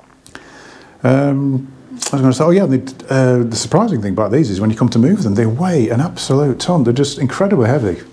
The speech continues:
I mean, you don't, you don't expect that in what, what is basically a budget speaker.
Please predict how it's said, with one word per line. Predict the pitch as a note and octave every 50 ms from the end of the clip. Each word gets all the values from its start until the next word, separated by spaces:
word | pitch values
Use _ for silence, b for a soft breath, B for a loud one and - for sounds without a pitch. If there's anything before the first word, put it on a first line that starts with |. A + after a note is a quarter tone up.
| - - - - - - - - - C3+
I |
mean, | C#3+ D#3 C#3
you | C3 E3
don't, | F3 E3
you | D3+
don't | D#3 F3+ D#3+
expect | A#2+ - - - D#3 F3 - A#2
that | G2+ - -
in | G2+ G2 G2+
what, | A#2+ B2+ -
what | B2 A#2+ - -
is | A2
basically | G#2 B2+ C3 B2+ B2 - A2+ - A2 G#2
a |
budget | G2 G#2+ A2+ G2+ G2+ G2 -
speaker. | - - A2 A2 A2 A2 - F2 -